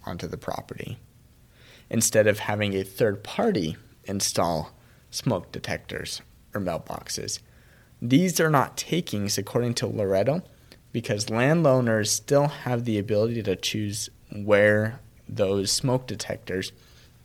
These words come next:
or where those mailboxes are gonna be placed on their property. So that's permanent physical occupation. Once again, the standard is when an invasion of property is a permanent physical occupation,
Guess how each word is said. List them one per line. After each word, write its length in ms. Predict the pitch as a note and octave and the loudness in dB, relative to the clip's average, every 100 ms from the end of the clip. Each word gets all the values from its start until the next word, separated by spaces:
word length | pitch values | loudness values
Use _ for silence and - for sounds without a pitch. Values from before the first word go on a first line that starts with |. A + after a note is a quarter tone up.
| - | -4
or 140 | A2+ G#2+ | 2 4
where 260 | G2+ G#2 | 6 6
those 260 | G#2 G2+ - | 6 4 2
mailboxes 760 | B2+ C#3 C3+ D2+ E2+ F#2 F2+ - | 2 2 2 -2 -4 -6 -6 -8
are 100 | F#2 | -8
gonna 180 | F2+ | -8
be 140 | F2+ E2+ | -10 -10
placed 460 | - G2 G2 - - - | -8 -6 -4 -4 -8 -14
on 160 | F2 E2+ | -10 -6
their 140 | D#2 | -6
property. 600 | - F#2+ F#2+ - - - - - - - - - - - - - - - - - _ - - - - - | -6 -8 -8 -10 -12 -14 -18 -20 -20 -20 -20 -20 -20 -20 -20 -20 -20 -20 -20 -20 _ -20 -20 -20 -20 -10
So 180 | - C3 | -4 4
that's 260 | C3 B2+ | 6 4
permanent 520 | - - D#3+ D#3+ E3 C3+ | 0 0 2 2 0 0
physical 320 | C3 C3 A#2+ | -2 0 0
occupation. 800 | G#2 G#2+ - - E2 - C#2+ - - - - - _ _ _ - - | 2 -2 -4 -6 -4 -4 -6 -10 -18 -20 -20 -20 _ _ _ -20 0
Once 220 | D3 C#3 | 4 4
again, 280 | C#3+ C3 C3+ | 4 4 4
the 80 | A#2+ | 4
standard 420 | - B2+ A#2+ A2+ | 2 4 6 6
is 340 | A2+ A2+ - - - - - _ | 8 6 2 -4 -12 -20 -20 _
when 480 | - B2 B2 C3+ C#3+ - - - | 0 6 8 8 4 -4 -18 -4
an 120 | C3 | 0
invasion 400 | A#2+ A2+ A2 A#2+ | 4 6 4 2
of 80 | G#2+ | -2
property 400 | - G#2+ G#2 F#2+ E2 | -2 -2 -2 -4 -4
is 280 | F#2+ G#2 - | -2 0 0
a 40 | |
permanent 460 | A2+ B2 A#2+ A#2+ G#2+ | -2 -2 0 -2 -2
physical 500 | C3 A#2+ C3 D3 A#2+ | -2 -2 0 0 2
occupation, 720 | A#2+ B2 A#2 A#2+ A2+ B2+ | 0 -2 -2 0 0 0